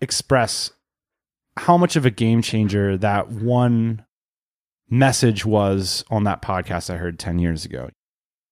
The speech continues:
It was that vision that I kinda felt like I had inherited from listening to that podcast episode that ran me into your office with the request for the plane ticket.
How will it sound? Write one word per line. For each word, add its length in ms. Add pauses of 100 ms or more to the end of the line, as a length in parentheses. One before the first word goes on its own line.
(140)
It 60
was 180
that 180
vision 720
that 160
I 220
kinda 320
felt 240
like 160
I 220
had 200
inherited 720
from 160
listening 300
to 60
that 200
podcast 560
episode 580 (520)
that 200
ran 480
me 140
into 180
your 220
office 540
with 240 (160)
the 240
request 540
for 140
the 80
plane 320
ticket. 400